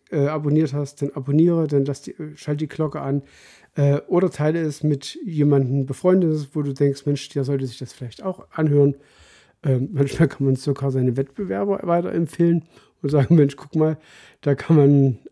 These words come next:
ähm, noch was lernen. Ja,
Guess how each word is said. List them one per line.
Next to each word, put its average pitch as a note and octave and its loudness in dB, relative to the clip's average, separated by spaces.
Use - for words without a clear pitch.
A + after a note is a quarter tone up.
ähm, C3 2
noch D3+ 2
was C#3 -4
lernen. C#3 0
Ja, D3+ -2